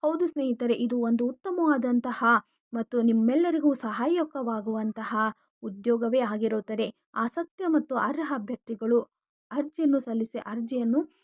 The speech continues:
ಉದ್ಯೋಗವನ್ನು ಪಡೆದುಕೊಳ್ಳಿ. ಇನ್ನಷ್ಟು ಉದ್ಯೋಗದ ಮಾಹಿತಿಗಾಗಿ ನಮ್ಮ ಚಾನಲನ್ನು ಲೈಕ್ ಮಾಡಿ, ಶೇರ್ ಮಾಡಿ ಮತ್ತು ಸಬ್ಸ್ಕ್ರೈಬ್ ಮಾಡಿ. ನಿಮಗೆ ಉಪಯುಕ್ತವಾಗುವಂತಹ ಉದ್ಯೋಗದ ಮಾಹಿತಿಗಳಾಗಿರಬಹುದು, ಸರ್ಕಾರದ ಯೋಜನೆಗಳನ್ನು ತಿಳಿಸುವ ನಿಟ್ಟಿನಲ್ಲಿ ನಾವು ಕಾರ್ಯನಿರ್ವಹಿಸುತ್ತಿರುತ್ತೇವೆ.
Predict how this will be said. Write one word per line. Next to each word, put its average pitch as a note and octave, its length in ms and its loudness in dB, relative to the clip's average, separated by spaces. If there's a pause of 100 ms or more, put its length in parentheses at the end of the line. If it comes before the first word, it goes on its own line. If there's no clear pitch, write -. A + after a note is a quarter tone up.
(580)
ಉದ್ಯೋಗವನ್ನು C4 640 2
ಪಡೆದುಕೊಳ್ಳಿ. A3 560 -2 (440)
ಇನ್ನಷ್ಟು C#4+ 400 0
ಉದ್ಯೋಗದ B3 380 2
ಮಾಹಿತಿಗಾಗಿ A3+ 600 0
ನಮ್ಮ A3+ 220 2
ಚಾನಲನ್ನು A3 560 -2
ಲೈಕ್ A3 240 0
ಮಾಡಿ, A3 260 -2
ಶೇರ್ A3 260 -2
ಮಾಡಿ G#3+ 180 -2
ಮತ್ತು A3 200 -4
ಸಬ್ಸ್ಕ್ರೈಬ್ A3+ 500 -4
ಮಾಡಿ. G#3+ 240 -2 (500)
ನಿಮಗೆ A#3+ 340 4 (220)
ಉಪಯುಕ್ತವಾಗುವಂತಹ A#3+ 1120 0 (720)
ಉದ್ಯೋಗದ A#3+ 520 4
ಮಾಹಿತಿಗಳಾಗಿರಬಹುದು, B3+ 1080 4
ಸರ್ಕಾರದ A#3+ 560 4
ಯೋಜನೆಗಳನ್ನು A#3+ 760 4
ತಿಳಿಸುವ A#3+ 400 -2
ನಿಟ್ಟಿನಲ್ಲಿ A#3+ 540 2
ನಾವು B3+ 240 6
ಕಾರ್ಯನಿರ್ವಹಿಸುತ್ತಿರುತ್ತೇವೆ. A3+ 1400 0